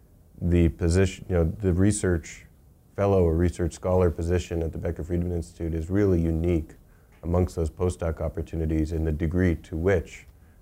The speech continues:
uh, you can, uh, become a participant in, uh, helping to run the institute.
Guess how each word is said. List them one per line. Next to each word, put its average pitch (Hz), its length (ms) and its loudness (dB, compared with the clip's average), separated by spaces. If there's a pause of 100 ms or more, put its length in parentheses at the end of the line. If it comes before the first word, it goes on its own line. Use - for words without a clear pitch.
(100)
uh, 80 520 0 (100)
you 85 180 -2
can, 78 420 -4 (600)
uh, 78 200 -2
become 80 600 -2 (420)
a 82 220 -2
participant 85 840 -6 (500)
in, 80 520 0 (540)
uh, 80 100 -4
helping 92 380 0
to 85 80 -8
run 85 460 2
the 82 80 -6
institute. - 540 -6